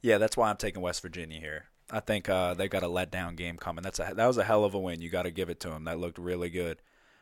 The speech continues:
Um, I think they are gonna be celebrating that all week. They're still celebrating it right now. Half the team's probably blacked out right now. I'm taking West Virginia minus four and a half.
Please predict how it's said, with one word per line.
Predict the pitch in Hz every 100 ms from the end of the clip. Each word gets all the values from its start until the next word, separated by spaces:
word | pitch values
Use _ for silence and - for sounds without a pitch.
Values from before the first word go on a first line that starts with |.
| _ -
Um, | 95 90 82 80 76 _ _ _
I | 92
think | 90 90 85
they | 92 87 87
are | 85 87 85 95
gonna | 98 90
be | 87
celebrating | - 87 90 90 90 90
that | 90 92 95 _ _ _ -
all | 92 90 90
week. | 95 104 - _ _
They're | 92
still | - 98
celebrating | 92 95 92 90 95 95
it | 95
right | 98
now. | 98 101
Half | 107 107
the | 101
team's | - 98 90
probably | 92 82 78
blacked | 80 87 85 -
out | 82 69
right | 76 73
now. | 69 71 _ _ _ _ _ _ -
I'm | 92
taking | 95 80 82
West | 80 -
Virginia | 80 80 80 78 78 - _ _ _ _ -
minus | 92 87 80
four | - 80
and | 69
a | 71
half. | 82 - -